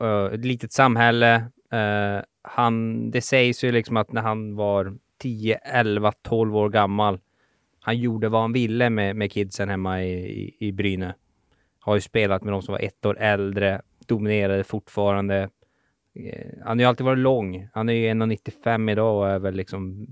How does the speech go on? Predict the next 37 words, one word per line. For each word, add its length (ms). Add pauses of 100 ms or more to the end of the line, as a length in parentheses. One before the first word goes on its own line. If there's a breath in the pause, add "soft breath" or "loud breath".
(140)
väger 220
strax 280
över 100
hundra. 400 (300)
Men 100
så 100
har 60
det 60
inte 160
alltid 180
varit. 520 (420)
Han 160
har 40
ju 40
varit 420
ruskigt 520
tanig 460
och 60
det 80
var 120
väl 120
det 180
som 320
var, 540
eh, 60 (580)
var 180
emot 320
honom. 260 (680 soft breath)
Eh, 720 (400)
men, 420
eh, 180
han 160
har 80
alltid 280
haft 200
sin 160
explosivitet, 1400